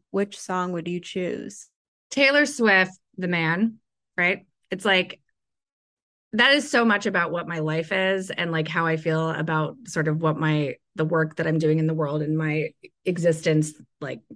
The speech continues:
Speaker 2: start to finish is, you know, if I were a man, is this, is this how, is this how this would all be going? And so I, I think about that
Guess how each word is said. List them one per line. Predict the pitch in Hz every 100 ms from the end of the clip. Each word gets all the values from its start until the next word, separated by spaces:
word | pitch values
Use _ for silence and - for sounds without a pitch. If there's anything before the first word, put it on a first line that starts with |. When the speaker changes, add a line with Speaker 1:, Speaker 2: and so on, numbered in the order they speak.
| _
Speaker 2:
start | - 180 175
to | 160
finish | 156 160 185
is, | - 151 - - - - - _ _ _ _ -
you |
know, | 254
if | 254
I | 349
were | 403
a | 269
man, | 196 226 311 370 381 349 302 -
is | 208
this, | 214 269 - 262 247
is | 233
this | 247 262
how, | 254 269 262 254 254 -
is | 220 214
this | 240 254
how | 262
this | 226 220 233
would | 214
all | 202
be | 190 190
going? | 190 190 190 190 190 -
And | 185 185
so | 185 185 175 175 - - _ _ _ _ -
I, | 202 196 196 196 190
I | 190
think | - - 269 277
about | 208 190 175 160
that | 175 165 160 -